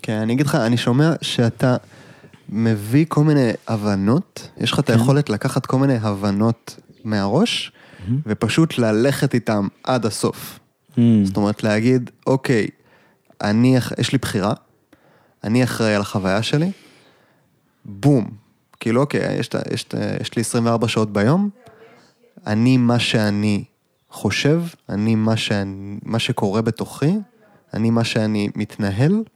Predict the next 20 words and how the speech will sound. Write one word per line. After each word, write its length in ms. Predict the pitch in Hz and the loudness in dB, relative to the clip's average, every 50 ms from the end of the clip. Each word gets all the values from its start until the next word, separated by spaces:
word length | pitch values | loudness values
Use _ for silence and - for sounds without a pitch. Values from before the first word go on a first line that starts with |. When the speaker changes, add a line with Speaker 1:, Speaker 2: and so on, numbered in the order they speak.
| _ _ _ _ _ _ _ _ _ _ _ _ _ _ _ - 139 | _ _ _ _ _ _ _ _ _ _ _ _ _ _ _ -4 -4
Speaker 1:
יש 160 | 143 - - | -4 -2 -2
לי, 60 | 180 - | -2 -2
יש 140 | 175 160 - | -2 -2 -2
לי 60 | 190 | -4
שליטה 340 | - - - 185 - 202 190 | -2 0 -2 0 0 0 0
על 80 | 175 135 | 0 0
זה. 120 | 110 98 - _ _ _ _ _ _ _ _ _ _ _ _ _ _ _ _ _ | -2 -6 -10 _ _ _ _ _ _ _ _ _ _ _ _ _ _ _ _ _
זאת 140 | - - - | -12 -6 -2
אומרת, 400 | 117 113 113 113 113 - - - - - - | 0 2 2 2 0 -2 -6 -18 -20 -10 -2
אם 200 | - 143 147 151 | 0 2 4 4
אני 240 | 143 135 135 135 135 131 | 4 4 4 4 4 2
חמישים 440 | 127 - 127 120 117 - - 131 123 | 2 0 0 0 0 0 0 0 0
אחוז 300 | 120 - - 127 110 113 | 0 0 0 0 2 2
מנחוס, 520 | 117 107 - - 107 104 104 - - - | 0 -2 -2 -2 -2 -2 -2 -2 -6 -6
אז 180 | 101 107 104 113 | -4 -4 -2 -2
אני 140 | 110 117 120 | 0 0 -2
יכול 360 | 120 - - 151 156 160 165 - - - - - - _ _ _ - | 0 0 2 2 2 2 0 -2 -8 -20 -20 -20 -20 _ _ _ -4
לבחור 640 | 113 120 113 113 - - - - 190 185 170 180 196 - _ _ _ _ _ _ _ _ _ _ _ _ _ _ _ _ - | -2 -2 -2 0 0 0 2 2 2 2 0 -2 -8 -14 _ _ _ _ _ _ _ _ _ _ _ _ _ _ _ _ -6
לעשות 300 | 107 107 - - - - | -6 -2 -2 -2 0 -2
אחרת. 480 | - - - 98 - - - - - | -2 -2 -4 -4 -4 -6 -10 -16 -20